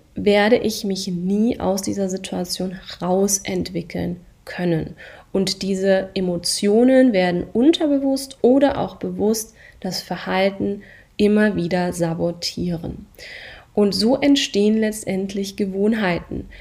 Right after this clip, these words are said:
Gewohnheiten sind nichts anderes als wiederholte Handlungen. Und diesen Handlungen gehen immer Gedanken und Emotionen voraus. Wie ist jetzt hier also die Lösung? Die Lösung ist, dass wir lernen,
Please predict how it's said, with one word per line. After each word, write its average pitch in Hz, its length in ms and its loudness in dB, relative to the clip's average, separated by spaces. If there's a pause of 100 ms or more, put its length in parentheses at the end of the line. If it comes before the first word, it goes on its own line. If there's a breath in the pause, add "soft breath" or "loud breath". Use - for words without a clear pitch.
(140)
Gewohnheiten 240 680 2
sind 202 280 -4
nichts 180 320 -6
anderes 214 600 -2
als 185 300 -2 (340 loud breath)
wiederholte 202 960 0 (200)
Handlungen. 175 680 0
Und 165 180 -6
diesen 185 400 -4
Handlungen 247 640 2
gehen 196 300 -2
immer 240 320 0
Gedanken 190 640 -4
und 185 240 -2
Emotionen 185 800 -2
voraus. - 800 -8 (1500 loud breath)
Wie 294 160 6
ist 330 160 2
jetzt 233 220 4
hier - 260 -2
also 185 260 0
die 180 140 -2
Lösung? 175 680 -4
Die 180 80 0
Lösung 214 500 4
ist, - 480 -6
dass 190 320 -2
wir 180 420 -2
lernen, 202 800 2